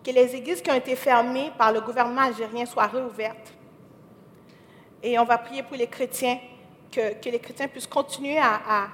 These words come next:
à, à prospérer, qu'ils puissent continuer, qu'ils puissent, euh, grandir dans leur foi, qu'ils soient fortifiés dans leur foi. On, on va prier que,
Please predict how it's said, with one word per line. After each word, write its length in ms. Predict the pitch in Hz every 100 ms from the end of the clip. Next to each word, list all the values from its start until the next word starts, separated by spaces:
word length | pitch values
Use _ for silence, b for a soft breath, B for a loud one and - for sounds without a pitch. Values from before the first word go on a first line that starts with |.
| B B B
à, 240 | 208 202
à 40 | 208
prospérer, 680 | - 277 - 277 262 262 262 B -
qu'ils 120 | 240
puissent 200 | 285 285
continuer, 540 | 311 294 - 269 277
qu'ils 160 | 277 -
puissent, 260 | 302 285 -
euh, 180 | 233 220 220 - -
grandir 360 | 262 254 294
dans 120 | 285
leur 160 | 233 220
foi, 180 | - 262
qu'ils 100 | -
soient 140 | 247
fortifiés 600 | 226 - 320 - - 294
dans 140 | 277 220
leur 160 | 202
foi. 340 | - - 226 220 - - - - - - - - - - b b b b
On, 320 | 240 247 240 -
on 80 | 262
va 180 | 277 294
prier 440 | - 277 262 302
que, 400 | 311 262 240